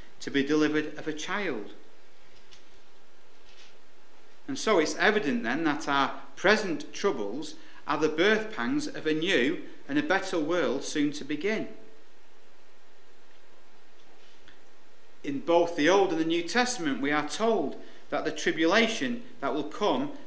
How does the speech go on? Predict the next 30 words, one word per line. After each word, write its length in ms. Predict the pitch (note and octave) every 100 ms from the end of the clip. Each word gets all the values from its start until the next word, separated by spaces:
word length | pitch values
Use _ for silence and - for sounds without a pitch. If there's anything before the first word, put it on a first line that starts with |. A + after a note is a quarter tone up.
| -
at 120 | G#2+
the 140 | C3+ D#3
end 240 | G3+ F#3+
of 120 | E3
human 400 | - F#3+ G3+ F#3+
governments 720 | E3 F#3 C#3+ A2+ B2 B2 - - - - - - -
is 120 | C#3 C3
the 100 | D3+
final 520 | D3+ F#3+ G#3+ G#3+ F3
herald 560 | - G3+ D#3+ C3+ C3+ - - - - - - -
of 60 | B2+
the 100 | C#3+
second 440 | - D#3 D#3 C#3+
coming. 480 | D#3+ D3+ A2 G2 F#2 - - D3+ - - - - - - B2
And 100 | C3
we 80 |
are 40 | C#3+
told 540 | C#3+ G3 F#3+ B2+ G#2+ - - - - - - - -
how 160 | C#3 C#3
it 120 | C#3+
will 180 | C#3+ C#3+
be 400 | C#3+ C3+ A#2+ - -
a 60 |
time 440 | C#3 - E3 F3+ F3+
of 120 | -
trouble 400 | - G#3 G3+ D#3
such 260 | - E3 F3
as 80 |
never 280 | E3+ F#3+ G3
was. 480 | F#3+ G#3 G3+ C3